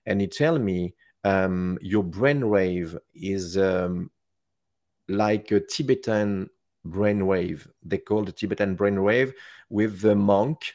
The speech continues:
and they spend, uh, forty-five years in a cavern, uh, no technology, and they have this kind of brainwave, but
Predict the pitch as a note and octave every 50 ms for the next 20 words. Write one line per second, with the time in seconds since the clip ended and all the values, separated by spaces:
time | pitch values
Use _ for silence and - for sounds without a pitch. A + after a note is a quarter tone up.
0 | _ _ _ _ - G#2+ G#2+ G#2 G2+ G#2 G2+ G2 F#2+ F2 G#2 G2+ G2 - - -
1 | - A2 A2 A2 A2 G#2 F#2 F#2+ F#2+ F#2+ F#2 F2+ - - - A2+ G#2+ G#2 G#2 -
2 | A#2 G#2 - - G#2 G#2 G#2 G2 F#2 F#2 G2+ A2+ A2+ A2+ A2+ G#2 F#2+ G2 G2 F#2+
3 | F#2+ G2 F#2+ - - B2 B2 A#2+ G#2 A2 A2 A2+ A2+ A2+ A2 A2 F#2+ F#2 F#2 F#2+
4 | G#2 A2 A2+ A2+ - B2 - - A2+ A2 G#2+ G#2+ F#2+ F#2+ F#2+ G#2 A2 A2 A2 A2+
5 | A2 - - - - - - - G#2+ G#2 G2+ F2+ G#2 A2 A2+ A#2 A#2+ A#2+ A2 G#2
6 | G#2 - _ _ _ _ - _ _ _ _ _ _ - - - - - G2+ F#2
7 | - - _ _ _ G2 F#2 E2+ A2 A#2 B2 A#2+ - - - - - - - _
8 | _ - C3+ D3 D3+ D#3 C3 G#2+ F#2+ F#2+ F#2+ E2+ E2 D2+ F2+ G2+ G#2+ G#2+ G#2 G2+
9 | F#2+ G2 G2+ G2 F#2 E2+ D#2+ G2+ A#2 A#2 A#2 - -